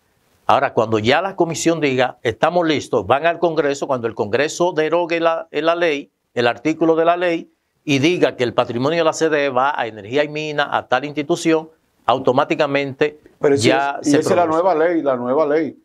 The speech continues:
Speaker 2: la que, la
Speaker 1: Que
Speaker 2: que
Speaker 1: de-,
Speaker 2: iba a ser
Speaker 1: que disponga eso.
Speaker 2: Sí.
Speaker 1: Pues la ley que crea el Ministerio de Energía y Minas establece que la C D E será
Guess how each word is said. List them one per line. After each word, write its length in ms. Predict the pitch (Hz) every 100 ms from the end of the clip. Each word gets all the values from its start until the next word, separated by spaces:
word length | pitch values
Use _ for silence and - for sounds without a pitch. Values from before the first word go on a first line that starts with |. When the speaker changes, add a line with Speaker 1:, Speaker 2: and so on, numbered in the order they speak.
| _ _ -
Speaker 2:
la 160 | 139
que, 100 | 151
la 60 | 131 131
Speaker 1:
Que 20 |
Speaker 2:
que 220 | 135 143
Speaker 1:
de-, 120 | 135
Speaker 2:
iba 100 | 170
a 20 | 165
ser 140 | 151
Speaker 1:
que 40 |
disponga 480 | 139 127 131 143 131
eso. 300 | 151 175 98 _
Speaker 2:
Sí. 260 | - 120 104 _ _ _ _ _ -
Speaker 1:
Pues 300 | 147 156 160 - _ _ _
la 240 | 143 156
ley 640 | 160 196 226 214 196 185 - _ _ _ _ _ _ _ _ - -
que 220 | 147 143
crea 600 | 160 175 185 165 156 -
el 160 | 139 131
Ministerio 840 | 131 131 127 - - 185 185 160
de 80 | 131
Energía 360 | 123 117 139 170
y 60 |
Minas 460 | 160 139 123 107 117 - _ _ _ _ _ _ _ _ _ _ - - - - - - - - - - - -
establece 720 | 147 135 147 143 180 - 143
que 140 | - 131
la 100 | 127
C 200 | - 165
D 260 | 160 139
E 140 | 139 -
será 520 | - 117 107 123 135